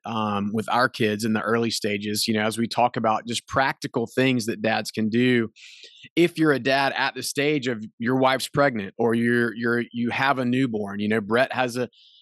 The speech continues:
a very young newborn daughter. And so for us, I think as fathers, one of the great intentions I set out as my bride was pregnant with our kids was to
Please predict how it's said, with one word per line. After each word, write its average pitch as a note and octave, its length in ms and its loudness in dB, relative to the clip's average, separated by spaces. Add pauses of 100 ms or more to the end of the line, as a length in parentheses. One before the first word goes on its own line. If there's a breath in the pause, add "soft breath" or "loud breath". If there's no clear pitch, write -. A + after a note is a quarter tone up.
(120 soft breath)
a G#2+ 80 0
very B2 280 4
young A#2+ 640 2
newborn A#2+ 500 0
daughter. A2 520 2
And A#2 120 -4
so C#3+ 200 0
for B2+ 200 0
us, D3+ 280 4
I A#2 100 -2
think C#3 320 0 (500 loud breath)
as B2 200 0
fathers, C3 760 2
one C3 300 0
of D#3+ 60 2
the C3+ 120 2
great B2 400 2
intentions A#2+ 560 -4
I A#2+ 140 0
set B2+ 180 -2
out G#2+ 340 0
as B2 280 -2
my A2+ 160 0
bride A2+ 380 -2
was G#2+ 140 -8
pregnant C3 360 -4
with G#2+ 100 -6
our G2 80 -6
kids C3+ 400 0
was A2 200 -4
to A#2 340 2